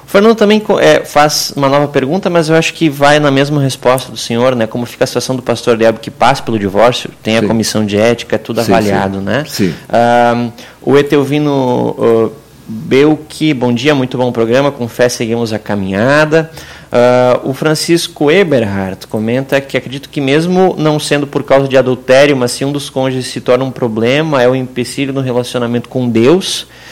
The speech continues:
Speaker 1: creio que é melhor sozinho do que mal acompanhado. Eu acho que é, vai de encontro com o senhor comenta do, do,
Speaker 2: É.
Speaker 1: do não crente, né, pastor?
Speaker 2: É.
Speaker 1: Acho que não.
Speaker 2: Ago-, agora, é, é, aproveitando esse gancho, eu quero dizer o seguinte: que na igreja, muitas vezes, as pessoas acham que o único pecado é adultério.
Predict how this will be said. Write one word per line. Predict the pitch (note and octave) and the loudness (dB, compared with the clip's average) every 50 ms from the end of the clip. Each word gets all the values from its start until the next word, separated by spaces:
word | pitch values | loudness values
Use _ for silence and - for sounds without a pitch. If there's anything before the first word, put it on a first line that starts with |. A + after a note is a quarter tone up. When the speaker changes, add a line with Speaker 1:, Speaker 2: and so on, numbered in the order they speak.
| - - - - _ | -20 -20 -20 -12 _
Speaker 1:
creio | - A#2 C3 | -2 0 0
que | B2+ - | 0 0
é | C#3+ | 0
melhor | C3+ C3+ C3+ C#3 | 2 2 2 2
sozinho | C3+ - C#3+ B2 A#2 A#2 B2+ C#3 D3 | 2 2 2 2 2 0 -2 -4 -4
do | D3 | -6
que | - C#3+ | -6 -2
mal | D3 D3 D3 | 0 0 0
acompanhado. | C#3+ D3+ C#3+ - D#3 D3+ E3 E3 | 0 -2 -2 0 0 0 2 2
Eu | E3 | 0
acho | E3 - - | 0 0 -2
que | - E3+ | 0 2
é, | F#3 F3 - E2+ F2 - - - - - | 2 4 4 2 0 -2 -4 -8 -10 -12
vai | - C#3 D3 D#3+ E3+ | -6 0 0 2 2
de | E3 F3 | 2 0
encontro | F3 E3+ - F#3 F#3 F#3 F3+ | 0 0 2 2 2 2 -2
com | - | -4
o | - | -4
senhor | - F3 | -6 -2
comenta | - F3 E3+ F3 E3+ - | 0 0 0 0 -2 -2
do, | D#3+ D#3 D#3 D#3 D3 | -2 0 0 0 0
do, | C#3 C3+ C#3 C3+ | -2 -4 -4 -4
Speaker 2:
É. | B2 B2 C3+ | -2 -4 -4
Speaker 1:
do | C3+ C#3 C3+ C3 B2+ B2+ | -4 -4 -2 -2 0 0
não | B2 B2+ C#3 C#3 C3+ | 0 0 0 0 0
crente, | C#3 - C3+ C#3+ D3+ D3 C3+ - - G#2+ | -2 -2 -2 0 0 0 -2 -4 -6 -6
né, | G#2+ G#2+ | -6 -6
pastor? | G2 - G#2+ - - A#2+ B2 | -6 -8 -12 -8 -4 -2 0
Speaker 2:
É. | G#2+ F#2 - - | 0 -2 -4 -8
Speaker 1:
Acho | - - | -16 -14
que | - A2+ | -12 -8
não. | A2+ A2+ A2 A2 G#2+ G#2+ A2+ - - - | -6 -6 -6 -6 -6 -10 -12 -10 -4 -4
Speaker 2:
Ago-, | B2 B2 B2+ B2 - | -2 -2 -2 -4 -4
agora, | C3 D3 D3 E3+ D#3+ D#3 C#3+ - | -4 -2 0 2 2 2 0 -2
é, | - D#2+ G2+ C#3 C#3 C3 - A2+ C#3 C#3+ - - | -4 -6 -4 -2 -2 -2 0 0 0 0 0 -2
é, | D3+ | -4
aproveitando | C#3+ C#3 - E3 D#3+ C#3 C3+ B2+ - C#3+ C#3 B2 G#2+ | -8 -6 -6 -6 -4 -2 -4 -2 -2 -2 -2 0 0
esse | A2 A2 - G2+ | -2 -2 -4 -4
gancho, | F2+ G2+ A#2 C#3 C3+ - - F2 C#2 | 0 2 2 2 0 0 -4 -4 -2
eu | E2 A2+ A2 | 0 0 0
quero | - - E3+ D#3+ D3 | 0 0 0 0 0
dizer | A#2+ A2+ G#2+ A#2 C3+ C3+ | 0 -2 -2 -2 0 0
o | B2 | -2
seguinte: | - - A2+ G2+ G2 E2+ F2 - | -4 -4 -4 -2 -2 -4 -4 -4
que | - A2 G#2+ | -4 -2 0
na | G#2+ A2 B2 | 0 0 0
igreja, | B2 F#2 F#2 G#2+ G#2+ A2+ A#2+ A2+ F2+ F#2 F2 | -2 -2 0 2 4 4 4 4 2 0 -2
muitas | F#2 G#2+ B2+ C3+ B2+ G2+ F2 E2+ | 0 0 -2 -2 -2 -4 -6 -6
vezes, | F#2+ F#2+ G2+ G#2 G#2+ F#2+ F2+ F2+ - - - - | -4 -2 0 0 2 0 -2 -4 -6 -8 -12 -12
as | G2+ G2+ - | -14 -14 -8
pessoas | - - G#2+ - - B2+ A#2+ A#2 - | -8 -8 -8 -4 -2 -2 -2 -2 -2
acham | - A#2 B2+ B2 - C3 A#2 | -4 -6 -6 -6 -4 -6 -6
que | - - B2 | -2 0 2
o | A#2 | 2
único | B2+ E3 G#3+ B3 B3+ A3 F#3+ - - E3+ | 4 4 4 4 4 2 2 0 -2 -2
pecado | - - F3+ - - - C3 A2+ G2+ G2 G2+ A2 G#2 | 0 0 -2 -2 -2 0 2 2 2 4 4 4 4
é | |
adultério. | G#2+ G2+ A2+ A2 G#2 A2 G#2 D#2 C#2 C2 B1+ - | 4 4 2 0 0 0 0 0 0 0 -4 -8